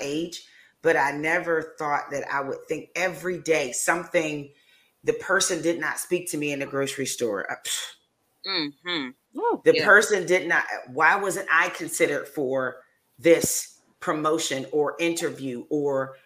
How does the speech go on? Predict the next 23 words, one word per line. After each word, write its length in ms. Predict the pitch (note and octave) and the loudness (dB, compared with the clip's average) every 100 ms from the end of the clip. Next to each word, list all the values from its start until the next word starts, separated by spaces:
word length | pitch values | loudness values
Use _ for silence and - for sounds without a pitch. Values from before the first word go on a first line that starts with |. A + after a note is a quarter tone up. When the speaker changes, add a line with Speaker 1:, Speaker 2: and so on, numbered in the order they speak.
| _ | _
Speaker 1:
why 180 | C#3 D#3+ | -2 -2
wasn't 380 | E3 F3 E3+ - | 2 0 0 0
I 80 | D#3 | 0
selected 640 | D3+ D3 C#3+ D3 - - - | -2 -4 -2 -4 -4 -8 -6
for 260 | C#3+ C#3 - | -6 -4 4
this 420 | D3+ - - - | 4 4 -6 -6
particular, 720 | E3+ E3 D#3+ C#3 C#3 C3 C3 - _ _ _ - | -6 -6 -4 -4 -2 -2 -4 -12 _ _ _ -4
uh, 360 | C#3 C3+ C3 - - _ _ _ _ _ | -2 -2 -4 -10 -16 _ _ _ _ _
um, 400 | C#3+ C#3+ C#3 C3 | -4 -4 -6 -4
event 420 | D#3+ C3+ E3+ D3+ - - | -2 2 0 0 -8 -6
or 400 | D3 C#3+ B2+ - _ - | -4 -2 -6 -10 _ 0
opportunity? 800 | D3+ D#3 C#3+ - D#3 C#3 C3+ - _ _ _ _ - | 2 2 0 -2 -2 -2 -4 -12 _ _ _ _ 0
I, 120 | C3+ | 0
Speaker 2:
Mm. 100 | D#3+ | 2
Speaker 1:
I 120 | C#3+ | 0
con-, 340 | D3 - F3 F3+ | 0 -2 -4 0
I 160 | D#3 D#3 | 2 4
immediately 500 | E3+ E3+ F#3+ F3 E3+ | 2 2 0 0 0
connected, 600 | E3+ E3 D#3+ E3 - A#2+ - - _ - | 0 -2 -2 -2 -2 -2 -2 -12 _ -4
you 100 | D#3+ | -2
know, 220 | D#3 C#3 | 0 -2
to 140 | - D3+ | -2 -4
racism. 720 | D3 D#3+ D#3 D3+ B2+ B2+ B2 | 0 0 2 0 0 -4 -6